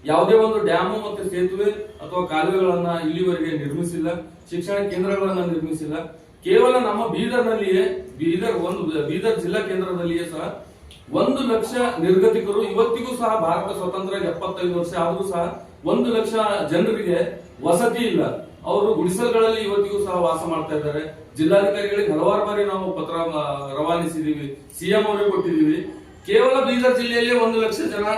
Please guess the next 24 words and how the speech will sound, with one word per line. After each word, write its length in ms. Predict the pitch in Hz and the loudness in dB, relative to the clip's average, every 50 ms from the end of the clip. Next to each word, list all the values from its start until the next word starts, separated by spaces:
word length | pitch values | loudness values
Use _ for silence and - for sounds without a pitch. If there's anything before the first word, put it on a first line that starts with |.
| 214 - - | -4 -6 -4
ಸ-, 540 | 175 160 160 160 160 156 151 147 147 151 | -2 -2 0 0 0 0 0 -2 -2 -2
ಇಡೀ 160 | 160 165 202 226 | 0 0 0 0
ಜಿಲ್ಲೆಯಾದ್ಯಂತ 600 | 175 190 196 208 214 202 - 190 180 175 151 151 151 - 202 202 - - - - - 131 | -2 -2 -2 0 0 0 0 0 0 -2 0 0 0 0 -2 -4 -6 -10 -16 -16 -4 0
ಮನೆ 180 | 165 190 220 226 | 0 2 4 4
ಇಲ್ಲ 200 | 226 226 220 220 | 4 6 6 4
ಅಂತ 180 | 214 - - | 2 2 0
ಹೇಳಿ 220 | 208 202 202 175 175 | 0 0 0 2 2
ಬದುಕ್ತಾ 280 | 170 175 170 180 175 | 0 0 -2 -2 -2
ಇದ್ದಾರೆ. 200 | 165 156 151 151 | -2 0 0 2
ಆದ್ರೆ 300 | 160 165 170 175 190 185 | 2 2 2 2 2 2
ಇಡೀ 300 | 180 175 226 247 - 208 | 2 2 2 0 2 4
ದೇಶದ 340 | 220 226 233 233 240 240 208 | 4 6 6 4 0 -2 -2
ಪರಿಸ್ಥಿತಿ 800 | 202 202 202 196 - 196 - 190 185 185 180 170 - - - - - - 175 | -2 0 0 0 -2 -4 -6 -4 0 2 2 0 0 -6 -12 -16 -6 -2 -2
ಎಷ್ಟು 280 | - - - 262 247 | 0 0 -2 -4 -4
ಕೋಟಿ 240 | 220 233 240 233 233 | -2 -2 0 0 0
ಜನ 180 | 226 220 220 220 | 0 0 0 2
ಇವತ್ತಿಗೂ 560 | 214 202 202 202 208 202 202 202 208 202 202 | 2 2 2 2 2 0 0 -2 -6 -6 -4
ಸಹ 260 | 196 180 175 170 160 | -2 -2 -2 0 0
ಮನೆ 140 | 156 165 180 | 0 0 0
ಇಲ್ಲ, 320 | 185 185 175 170 170 160 | 2 2 2 2 2 0
ಶಿಕ್ಷಣ 380 | 151 156 156 - - 190 190 180 | 0 -2 -4 -4 -4 -4 -2 0
ಇಲ್ಲ, 440 | 180 180 175 165 160 151 - - - | 0 0 0 0 0 0 0 -2 -4
ಮೂಲಭೂತ 760 | - - - - 147 165 190 202 202 190 190 185 - - - | -8 -10 -14 -8 -2 2 4 4 4 4 4 2 2 0 0
ಸೌಕರ್ಯಗಳಿಲ್ಲ, 720 | 180 170 175 - 185 190 196 190 190 185 180 180 170 160 | 2 2 2 2 0 0 2 2 2 2 2 2 2 2